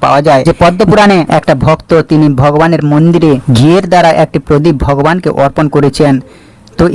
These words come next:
ইঁদুর, তো ইঁদুরে একটা ইঁদুর কি করেছে, ওই ঘি খেতে এসে প্রদীপের আগুনে দেহত্যাগ করেছে। যেহেতু প্রদীপ পরম পবিত্রময় বস্তু, প্রদীপের শিখা, সেই প্রদীপের অগ্নিতে সেই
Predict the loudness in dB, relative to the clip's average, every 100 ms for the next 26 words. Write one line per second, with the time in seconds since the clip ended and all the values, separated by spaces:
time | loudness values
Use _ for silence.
0 | 0 2 2 2 0 -2 0 2 2 2
1 | 2 0 -4 -20 _ _ -4 -2 -2 0
2 | 2 2 0 -2 -2 0 0 -2 -4 -8
3 | -6 0 0 0 0 0 0 0 2 2
4 | 2 0 0 -2 -2 2 0 0 -2 0
5 | 0 -2 -4 -6 -4 -4 -4 -2 -2 0
6 | -2 -2 -6 -2 2 2 0 -2 0 2
7 | 2 0 -8 _ -12 -2 0 0 0 0
8 | -2 0 0 2 2 0 -2 0 0 -2
9 | -10 -4 -2 0 -2 -4 -4 -2 -2 -2
10 | -8 -20 -8 -2 0 2 0 2 0 0
11 | 0 0 0 0 0 0